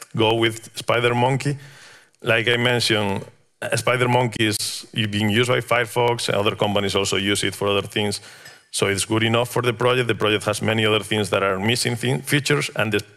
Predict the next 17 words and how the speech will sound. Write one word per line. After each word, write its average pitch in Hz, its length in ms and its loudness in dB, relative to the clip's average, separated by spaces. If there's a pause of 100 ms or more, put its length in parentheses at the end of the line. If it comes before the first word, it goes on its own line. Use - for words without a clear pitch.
(280)
not 113 180 2
in 104 100 -2
JavaScript 98 480 -2
<laughs> - 60 0
side, 135 240 -2
thank 107 280 -2
you 95 80 -12
to 101 80 -2
SpiderMonkey. 101 760 -2 (340)
Like, 95 180 0
we 95 120 -2
have 95 160 0
WebAssembly, 98 580 0
thank 95 220 -4
you 95 80 -6
to 92 80 -4
SpiderMonkey. 98 720 0